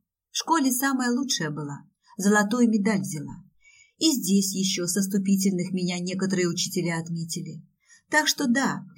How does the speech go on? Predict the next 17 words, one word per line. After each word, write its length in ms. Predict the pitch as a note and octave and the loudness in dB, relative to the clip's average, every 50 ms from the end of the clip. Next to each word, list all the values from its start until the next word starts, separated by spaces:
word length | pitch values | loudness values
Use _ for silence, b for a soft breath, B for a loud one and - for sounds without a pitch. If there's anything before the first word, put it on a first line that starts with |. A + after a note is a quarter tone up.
| B B - | B B 0
я 280 | A#3+ A#3 C#4+ C#4+ D4 | 2 4 6 6 6
не 140 | C#4 C4 B3+ | 6 6 6
удивилась, 680 | A#3+ A3+ G3 A3 A3+ G#3 A#3+ C4+ A#3 E3+ D#3 - - | 6 4 4 4 4 4 4 2 2 2 0 -2 -2
что 200 | - - - F#3+ | -4 -2 -2 -2
ко 160 | F#3+ F#3+ F3+ | 0 0 0
мне 220 | E3+ E3 F3 A#3 C4 | 0 2 2 2 2
подошёл 480 | - - - E3 E3 E3 - - F3+ | 2 0 0 0 0 0 0 0 -2
знакомиться 720 | F3 E3 E3 D#3 D#3 D#3 F#3+ A3+ A#3+ A#3+ A#3+ - - A3+ | -2 -2 -4 -4 -2 0 2 4 4 4 4 2 -2 -2
самый 440 | G#3 - - - G3 B3 C4 C4+ C4 | -2 -2 0 2 2 4 4 2 2
красивый 560 | C4 - - - - - F#3 E3 D#3 D#3 D3+ | 0 0 -2 -2 -2 -2 -2 -2 -2 -4 -4
парень 400 | - E3 E3 E3 D#3+ D3+ D#3 - | -2 -2 -2 -2 -4 -6 -6 -6
из 100 | D#3+ D3 | -6 -6
всех, 360 | - - - G3+ A3+ C4 - - _ b b b | -6 -4 -2 -2 -2 -4 -6 -10 _ b b b
кого 280 | b G3+ G3 F#3+ F#3 F#3 | b 4 4 6 6 4
я 80 | E3+ D#3+ | 2 2
когда-либо 600 | E3+ E3 D#3 D3+ C#3 E3 F3+ G3 G3 F#3 - D#3 | 0 0 0 0 0 0 2 4 4 2 2 0
видела. 420 | D3 C3+ C3+ C3+ - D3 C#3+ - | -4 -4 -6 -8 -8 -10 -12 -12